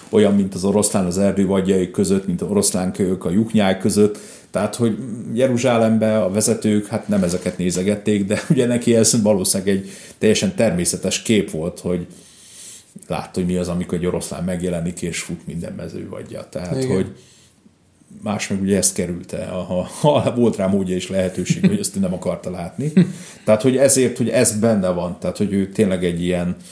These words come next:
Speaker 1: agrárkultúrából érkezhető valaki volt, és ez a költészetében nagyon erőteljesen benne van, tehát, hogy nem csak ilyen elvont képek ezek a képei, hanem tényleg a,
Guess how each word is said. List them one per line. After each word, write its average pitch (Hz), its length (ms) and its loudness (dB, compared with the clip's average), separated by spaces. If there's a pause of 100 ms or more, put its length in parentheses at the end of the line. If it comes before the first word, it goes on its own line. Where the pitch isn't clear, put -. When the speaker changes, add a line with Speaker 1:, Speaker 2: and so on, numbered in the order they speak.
(180)
Speaker 1:
agrárkultúrából 90 1120 0
érkezhető 92 640 -2
valaki 90 340 -2
volt, 131 460 2 (400)
és - 180 -2
ez 101 140 2 (260)
a - 160 -10
költészetében 95 1300 0 (200)
nagyon 90 320 -2
erőteljesen 87 600 -2
benne 110 220 2
van, 98 260 0
tehát, 90 220 -2
hogy 98 260 0 (280)
nem 107 320 2
csak - 200 -4
ilyen 90 160 0
elvont 120 500 0
képek 127 460 2
ezek 110 340 -2
a 110 420 4 (340)
képei, 110 500 2
hanem 101 360 0
tényleg 95 360 0
a, 92 280 0